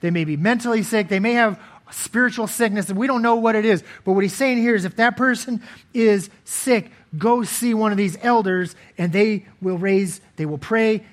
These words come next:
and, and that fa-, prayer of faith will raise them up. And I am here to tell you that this verse gets butchered so bad.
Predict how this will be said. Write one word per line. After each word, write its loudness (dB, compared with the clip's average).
and, -4
and -2
that -4
fa-, -4
prayer -4
of -10
faith -2
will -10
raise -2
them -4
up. -10
And -6
I -2
am -2
here -4
to -14
tell -10
you -10
that -20
this -10
verse -12
gets -18
butchered -12
so -16
bad. -18